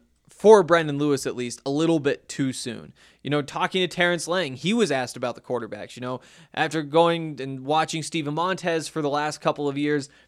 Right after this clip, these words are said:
now you've got these guys. What have, what's your impression been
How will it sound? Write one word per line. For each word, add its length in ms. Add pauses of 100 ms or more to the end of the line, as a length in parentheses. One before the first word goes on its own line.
now 140
you've 120
got 180
these 200
guys. 240
What 100
have, 160 (140)
what's 500
your 140
impression 560
been 240